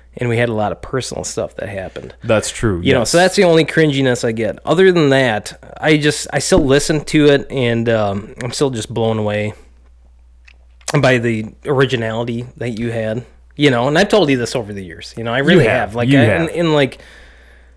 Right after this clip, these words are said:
Speaker 1: I don't think, I think that's why we did what we did, because of how you were as a guitar player and what you could bring to the table. 'Cause, like, you kinda, in my mind,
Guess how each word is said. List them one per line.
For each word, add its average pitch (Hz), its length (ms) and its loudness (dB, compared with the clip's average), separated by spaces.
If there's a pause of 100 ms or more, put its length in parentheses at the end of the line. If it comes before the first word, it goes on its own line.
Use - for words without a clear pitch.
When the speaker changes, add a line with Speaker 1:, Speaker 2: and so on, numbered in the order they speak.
(280)
Speaker 1:
I 160 80 2
don't 233 120 2
think, - 460 -2
I - 80 0
think - 180 -6
that's - 380 0
why 123 440 0
we 123 200 -4
did 123 240 -2
what 123 140 0
we 131 80 -6
did, 123 340 -4
because 107 600 -6
of - 200 -16
how 107 480 -2 (640)
you 143 220 0
were 98 300 -2 (180)
as 120 180 -4
a 110 60 -6
guitar 123 320 -2
player 107 480 -6 (200)
and 113 280 -4
what 135 180 -4
you 143 160 -4
could 110 220 -6
bring 123 260 0
to 117 80 -4
the 110 120 -6
table. 104 580 -6
'Cause, 113 160 -10
like, 117 160 -4
you 165 100 -6
kinda, 117 460 0 (840)
in 190 120 2
my 196 160 4
mind, 117 440 0